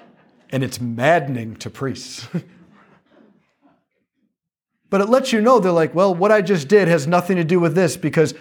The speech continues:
I've relegated Jesus to broccoli or to a hobby or to something fun to do." Rather than when you get in touch with your desire, life becomes automatically integrated.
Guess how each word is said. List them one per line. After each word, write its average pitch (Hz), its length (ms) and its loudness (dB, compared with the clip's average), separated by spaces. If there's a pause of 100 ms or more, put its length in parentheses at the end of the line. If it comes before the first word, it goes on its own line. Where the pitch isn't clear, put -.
(140)
I've 160 220 2
relegated 170 500 4
Jesus 147 440 -2
to 143 340 -2 (140)
broccoli 156 680 0 (500)
or - 120 2
to 165 140 4
a 160 40 4
hobby 147 580 0 (520)
or 156 80 0
to 151 60 2
something 165 280 4
fun 170 320 0
to 165 140 0
do." 143 420 2 (3000)
Rather 190 220 2
than 180 340 0 (640)
when 180 140 2
you 185 80 2
get 262 120 2
in 247 80 -2
touch 233 220 0
with 202 140 2
your 185 100 4
desire, 151 720 2
life 175 360 2
becomes 196 360 0
automatically 185 720 2
integrated. 151 760 -2